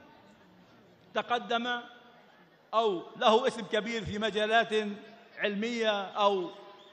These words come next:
اكتشافات مختلفة، وادرسوا قصصهم،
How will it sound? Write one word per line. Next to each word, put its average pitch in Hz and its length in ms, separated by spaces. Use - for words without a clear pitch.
اكتشافات 220 680
مختلفة، 247 680
وادرسوا 262 580
قصصهم، 277 680